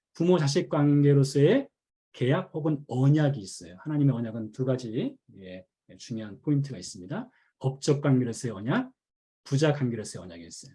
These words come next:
자, 성경을 가지고 한번 보도록 할게요. 하나님께서 용서를 한다고 할 때, 우리 죄인을 용서한다고 할 때, 먼저 우리 죄-, 우리가,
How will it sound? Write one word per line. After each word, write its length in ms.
자, 140
성경을 420
가지고 280
한번 120
보도록 240
할게요. 480
하나님께서 1000
용서를 680
한다고 280
할 120
때, 160
우리 180
죄인을 360
용서한다고 540
할 140
때, 420
먼저 260
우리 180
죄-, 240
우리가, 460